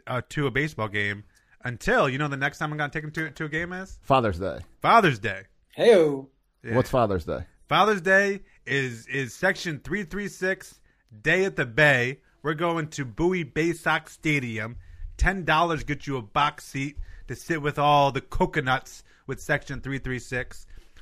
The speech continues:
Speaker 1: So make sure, uh, what, you go through our website?
Speaker 2: Yeah.
Speaker 1: Section three three six dot com.
Speaker 2: Yeah, it's been a while since we tweeted out, so we'll tweet and Facebook
Speaker 1: Yeah, we'll
Speaker 2: post it. I think
Speaker 1: retweet
Speaker 2: there's
Speaker 1: it.
Speaker 2: an event on our Facebook page. Uh,
Speaker 1: Oh, yeah, so,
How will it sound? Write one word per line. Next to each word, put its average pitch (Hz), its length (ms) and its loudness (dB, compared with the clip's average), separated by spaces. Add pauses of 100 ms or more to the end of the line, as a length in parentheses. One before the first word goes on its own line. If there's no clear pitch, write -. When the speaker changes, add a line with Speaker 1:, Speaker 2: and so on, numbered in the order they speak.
Speaker 1:
So 127 160 -10
make 147 180 -2
sure, 135 460 4
uh, 127 260 2
what, 127 220 0
you 127 100 -6
go 143 140 2
through 131 160 -6
our 135 180 4
website? 135 540 -2 (640)
Speaker 2:
Yeah. 175 220 4
Speaker 1:
Section 151 320 2
three 143 200 -2
three 147 160 -4
six - 200 -6
dot 135 240 -2
com. 131 340 0
Speaker 2:
Yeah, 151 180 8
it's 143 100 -4
been 196 160 0
a 180 40 4
while 170 160 4
since 147 240 -6
we 135 120 -2
tweeted 131 340 4
out, 127 220 4
so 135 100 2
we'll 131 120 4
tweet 139 320 0
and 117 120 -6
Facebook 127 420 2
Speaker 1:
Yeah, 131 120 4
we'll 123 100 6
Speaker 2:
post 123 200 0
it. 127 200 4
I 120 80 2
think - 160 2
Speaker 1:
retweet - 40 0
Speaker 2:
there's 160 160 4
Speaker 1:
it. 143 40 2
Speaker 2:
an 117 60 0
event 110 300 2
on 123 120 0
our 110 120 2
Facebook 117 440 -2
page. 117 440 2 (600)
Uh, 101 520 8
Speaker 1:
Oh, 185 60 8
yeah, 208 180 6
so, 160 160 2